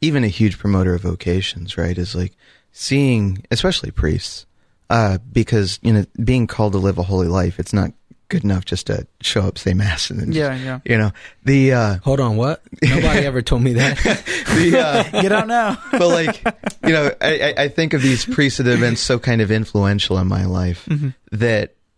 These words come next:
Speaker 1: you know, their entire life is about ministry and really just meeting people with love. You know, whether that's, you know, Father Coleman or Father Pat Toner
Speaker 2: Mm-hmm.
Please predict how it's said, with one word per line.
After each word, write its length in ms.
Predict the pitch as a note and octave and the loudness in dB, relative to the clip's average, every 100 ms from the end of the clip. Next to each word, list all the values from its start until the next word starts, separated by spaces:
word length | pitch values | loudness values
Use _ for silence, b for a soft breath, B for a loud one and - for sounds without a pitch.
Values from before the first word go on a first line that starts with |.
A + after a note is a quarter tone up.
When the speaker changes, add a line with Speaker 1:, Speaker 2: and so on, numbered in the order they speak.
| _ _ | _ _
Speaker 1:
you 100 | C3 | 0
know, 160 | A2+ G#2 | 2 0
their 280 | F#2 A#2 A#2 | 0 0 2
entire 480 | G#2 G2+ B2 A2+ F#2+ | 0 -2 0 0 0
life 520 | F2+ F2+ E2+ - _ _ | 0 0 -2 -6 _ _
is 160 | F#2+ F2+ | -6 -4
about 400 | E2+ F2 - - _ _ _ _ _ | -4 -4 -6 -10 _ _ _ _ _
ministry 800 | G#2+ A2 G#2 F#2+ - F2+ F2 E2+ | 0 2 2 -2 -2 0 0 -2
and 280 | A#1+ G2 G2+ | 0 0 0
really 280 | A2+ A#2 G2 | 2 2 0
just 360 | F2 F#2+ - - | 0 -4 -4 -14
meeting 420 | - G2+ G#2 G2 F#2 | -4 0 2 0 0
people 280 | F#2+ - F2+ | -4 -2 -4
with 140 | F2+ | -2
love. 300 | F#2 F2+ F2+ _ b b - | -2 -2 -4 _ b b -4
You 100 | A2 | 0
know, 100 | G2+ | 0
whether 240 | G2 F#2+ | 0 -2
that's, 400 | F#2 G2 - - - | -2 -4 -6 -10 -4
you 120 | G#2 | -2
know, 60 | |
Father 300 | F#2+ - F#2+ | -2 -2 -2
Coleman 400 | F2+ G#2 F2+ F#2 | -2 -4 -4 -4
or 80 | F#2+ | -8
Father 260 | F#2+ F#2 F#2 | -8 -4 -4
Pat 240 | F#2 F2+ | -4 -6
Toner 460 | - F#2+ G2 F#2+ F2+ | -6 -6 -2 -2 -2
Speaker 2:
Mm-hmm. 260 | F3 C#3 | -2 -2